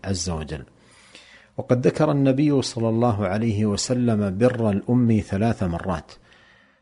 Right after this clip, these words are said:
ففي كل مرة يسأل فيها هذا الصحابي من أبر، يقول له النبي صلى الله عليه وسلم: "أمك"، وكذا في الثانية والثالثة، ثم قال في المرة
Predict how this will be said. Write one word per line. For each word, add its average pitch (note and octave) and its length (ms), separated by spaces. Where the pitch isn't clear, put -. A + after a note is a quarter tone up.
ففي A2+ 340
كل B2+ 400
مرة A2+ 400
يسأل G2+ 640
فيها F#2 560
هذا F#2+ 100
الصحابي G2 800
من G2+ 480
أبر، A2 340
يقول A2+ 440
له F#2+ 180
النبي G2 460
صلى G2+ 300
الله F#2 340
عليه F#2 320
وسلم: C3+ 640
"أمك"، F#2+ 520
وكذا A2 340
في - 120
الثانية F2+ 640
والثالثة، F#2 720
ثم C#3 300
قال G#2+ 380
في - 120
المرة A#2 440